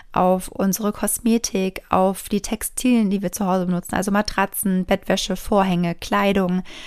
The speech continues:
aber auch auf Putzmittel und zum Beispiel Dufterfrischer und, äh, so Lufterfrischer und so weiter. Und man kann überall ansetzen. Und allgemein gilt erstmal, dass Low-Tox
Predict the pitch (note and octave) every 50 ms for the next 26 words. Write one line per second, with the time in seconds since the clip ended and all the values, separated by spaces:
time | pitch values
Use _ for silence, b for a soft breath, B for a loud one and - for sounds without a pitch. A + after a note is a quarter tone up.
0 | B B B B - G#3+ G#3+ A3 - - - G3+ - - G#3 - - - B3 A3
1 | - - - G3+ F#3+ F#3 - G3+ G#3+ A3 - - - F#3 F#3+ F#3 F#3+ F#3 - D4
2 | - - - F#3+ F#3+ - - G3 F#3+ F#3 F3+ - A3+ A3+ - - - - - -
3 | - - - - G3 G3 G3+ - - - F#3 F3+ F3+ - F#3 E3+ E3+ - - D#3+
4 | F3 F#3+ A3+ - - - - - - - F#3 - - F3+ E3+ F3+ F#3+ - F#3+ F3
5 | F3+ - - G#3+ B3 C#4+ B B B B B B B B B B - - G#3+ A3
6 | G#3+ G3+ - - G#3+ A3+ A3 - - A#3 A#3 - - - A#3 B3+ A#3 A#3 A3+ -
7 | - G3 G3 - - F#3 F3+ F3+ F3+ F3 F3+ - - - F#3 F3+ F3+ F#3 - -
8 | - - - - - _ - - - - - - - - - - - A3+ - -
9 | - B3 C4 C4+ C4 A#3+ A3 A3 G#3+ A3 A3 G#3 - A3+ B3 C4+ - E4+ G3+ G3
10 | G3 - - - G#3 F#3 F#3 G3 G#3 A3+ G#3+ - - G#3 G3+ - - - - G3
11 | G#3 A3+ C#4 C#4 C#4 - - G3 A3 G#3 - - - -